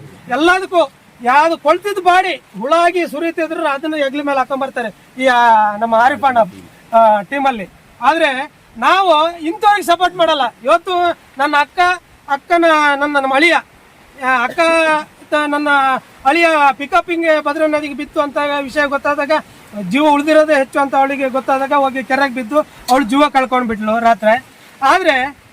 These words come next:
ಎಲ್ಲದಕ್ಕೂ ಒಂದು ಹೇಳೋದಾದ್ರೆ, ನಿಜವಾಗ್ಲೂ ಮನುಷ್ಯ, ನಾವು ಮನುಷ್ಯತ್ವ ಇಲ್ಲದ ತರ ನಡ್ಕೋಬಾರ್ದು. ಯಾವ್ದೇ ಒಂದು ವಿಷಯ ಇದ್ರೂ ಮನುಷ್ಯತ್ವ ಇರೋ ತರ. ದುಡ್ಡು ಯಾರ ಹತ್ರ ಇರಲ್ಲ ಹೇಳಿ? ದುಡ್ಡು ಯಾವ್ದಕ್ಕೂ ಬರಲ್ಲ. ಇವತ್ತು ನೋಡಿ, ಇವರು ಮುಸ್ಲಿಮ್ಸ್, ಇವತ್ತು ಆಗಿರೋದು ಹಿಂದೂ, ಹಿಂದೂಗಳದು.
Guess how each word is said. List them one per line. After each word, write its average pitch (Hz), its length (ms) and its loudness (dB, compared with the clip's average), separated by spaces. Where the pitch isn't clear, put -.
ಎಲ್ಲದಕ್ಕೂ 392 560 0
ಒಂದು 370 240 -2
ಹೇಳೋದಾದ್ರೆ, 320 760 2
ನಿಜವಾಗ್ಲೂ 311 580 -2
ಮನುಷ್ಯ, 320 420 2
ನಾವು 311 180 2
ಮನುಷ್ಯತ್ವ 339 440 -2
ಇಲ್ಲದ 359 260 2
ತರ 330 240 2
ನಡ್ಕೋಬಾರ್ದು. 285 680 -2
ಯಾವ್ದೇ 359 460 4
ಒಂದು 349 260 -4
ವಿಷಯ 359 360 -2
ಇದ್ರೂ 339 340 -6
ಮನುಷ್ಯತ್ವ 403 420 0
ಇರೋ 359 240 2
ತರ. 339 180 0
ದುಡ್ಡು 381 220 -2
ಯಾರ 349 200 4
ಹತ್ರ 339 180 -4
ಇರಲ್ಲ 285 340 -2
ಹೇಳಿ? 269 200 -6
ದುಡ್ಡು 370 480 -4
ಯಾವ್ದಕ್ಕೂ 339 440 2
ಬರಲ್ಲ. 294 260 0
ಇವತ್ತು 349 260 0
ನೋಡಿ, 320 440 0
ಇವರು 349 460 2
ಮುಸ್ಲಿಮ್ಸ್, 339 640 -2
ಇವತ್ತು 330 240 0
ಆಗಿರೋದು 370 480 0
ಹಿಂದೂ, 349 340 -2
ಹಿಂದೂಗಳದು. 294 960 -4